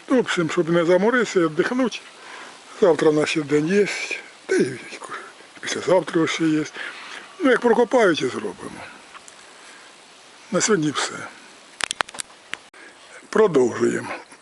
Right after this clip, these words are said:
Уложили трубу у землю, прокопали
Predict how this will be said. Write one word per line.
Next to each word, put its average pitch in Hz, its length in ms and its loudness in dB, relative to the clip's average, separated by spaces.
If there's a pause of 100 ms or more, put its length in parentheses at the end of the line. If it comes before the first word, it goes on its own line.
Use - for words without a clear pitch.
(140)
Уложили 175 520 4
трубу 185 420 2 (720)
у 185 100 2
землю, 190 580 4 (1160)
прокопали 170 800 4